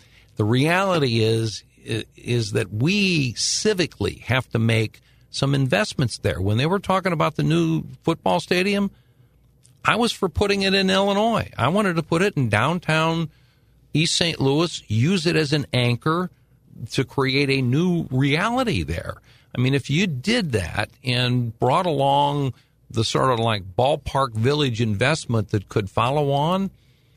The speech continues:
I think that would have made a lot of sense. You know, I, I just think we have to stop thinking about, well, it's gotta be downtown. It's gotta, it ought to be, you know, in fact, I think downtown ought to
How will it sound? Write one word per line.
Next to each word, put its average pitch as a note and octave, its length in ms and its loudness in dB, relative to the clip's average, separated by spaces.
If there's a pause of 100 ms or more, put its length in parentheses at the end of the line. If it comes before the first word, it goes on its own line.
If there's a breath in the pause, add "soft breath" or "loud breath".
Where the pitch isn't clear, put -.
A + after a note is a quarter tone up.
(180 soft breath)
I F#3 120 2
think A3+ 160 0
that F3+ 100 2
would F#3 140 2
have F3 60 0
made E3+ 160 2
a D#3+ 60 2
lot E3+ 280 0
of D#3+ 80 0
sense. - 720 -2 (640 soft breath)
You - 260 0
know, C#3 320 0
I, D3 260 -2
I C#3+ 160 0
just - 480 -2
think F#3+ 280 -2
we E3 140 2
have D#3+ 240 0
to D3 100 -2
stop D#3 340 0
thinking D#3 260 0
about, D3 180 0
well, D3 140 2
it's C#3 100 -4
gotta D3 220 0
be C#3 160 -2
downtown. D3 960 0
It's C3 180 -2
gotta, D3+ 440 -2
it C3 120 0
ought D#3+ 180 2
to F#3+ 80 2
be, B2 480 -2 (720 soft breath)
you - 840 -8
know, C3+ 120 0
in G#2+ 80 -2
fact, F3+ 360 0
I E3+ 160 0
think C3+ 240 -2
downtown C#3 720 0
ought B2 160 2
to G#2 340 0